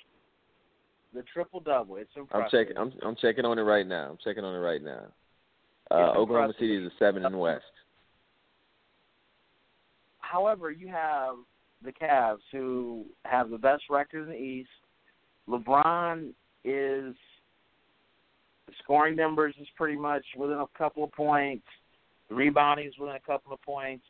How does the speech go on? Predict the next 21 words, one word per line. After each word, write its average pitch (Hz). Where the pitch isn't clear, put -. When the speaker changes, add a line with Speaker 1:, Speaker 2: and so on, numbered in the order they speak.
Speaker 1:
and 117
the 113
assists -
are 120
within 110
a 107
couple 104
of 98
points. 98
LeBron, 202
through 160
ten 208
or 214
eleven 190
games 165
in 147
February, 143
was 123
shooting 143
something 151
like 131